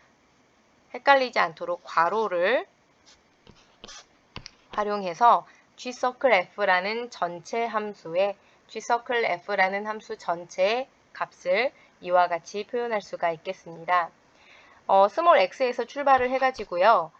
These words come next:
다이렉트로 결국 어디에 도착을 하느냐? G F X에 도착을 하게 됩니다.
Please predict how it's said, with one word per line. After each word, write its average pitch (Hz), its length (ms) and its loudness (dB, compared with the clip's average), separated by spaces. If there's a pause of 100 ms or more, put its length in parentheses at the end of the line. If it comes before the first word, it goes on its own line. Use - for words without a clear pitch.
(140)
다이렉트로 226 920 0
결국 196 400 -8
어디에 202 360 -6
도착을 180 500 -6
하느냐? 196 440 -2 (340)
G 208 500 -10
F 180 280 -6
X에 196 460 -4
도착을 180 560 -10
하게 202 320 -8
됩니다. 170 540 -8